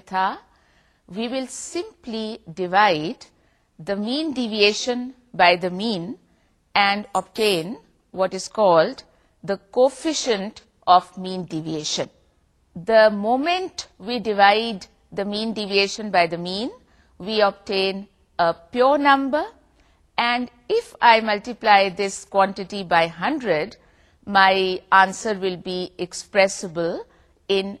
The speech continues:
percentage form۔ Students,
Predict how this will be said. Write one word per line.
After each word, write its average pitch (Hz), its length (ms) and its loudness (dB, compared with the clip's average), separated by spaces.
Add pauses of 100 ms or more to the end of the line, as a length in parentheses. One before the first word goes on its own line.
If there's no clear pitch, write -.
(160)
percentage 190 680 0 (120)
form۔ 156 200 -6 (880)
Students, 262 760 -4